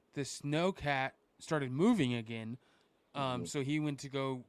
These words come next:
Speaker 1: get back in it to stop it, and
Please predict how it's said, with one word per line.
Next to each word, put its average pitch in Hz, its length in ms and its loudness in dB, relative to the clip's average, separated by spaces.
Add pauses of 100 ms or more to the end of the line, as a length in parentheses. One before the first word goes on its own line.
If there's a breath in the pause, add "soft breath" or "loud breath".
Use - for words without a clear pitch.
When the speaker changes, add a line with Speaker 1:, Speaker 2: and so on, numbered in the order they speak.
Speaker 1:
get 147 160 -2
back 139 240 0
in 143 140 0
it 120 100 -6
to - 100 -20
stop 196 460 0
it, 120 140 -6 (640 soft breath)
and 131 560 4